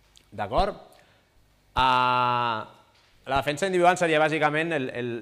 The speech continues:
el, el que a l'intern, quan juguem a futbol sala, no? I saquen un corner, cada uno a uno, cada uno a uno, eh? És típic, el, el,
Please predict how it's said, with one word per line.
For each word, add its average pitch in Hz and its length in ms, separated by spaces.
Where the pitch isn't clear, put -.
el, 110 180
el 123 100
que 131 100
a - 40
l'intern, 135 320
quan 143 120
juguem 143 200
a 151 60
futbol 139 260
sala, 151 240
no? 147 160
I 160 80
saquen 139 260
un 135 80
corner, 151 220
cada 202 160
uno 214 160
a 202 80
uno, 160 300
cada 202 180
uno 208 120
a 185 40
uno, 147 340
eh? 165 220
És 113 160
típic, 147 320
el, 113 500
el, 113 220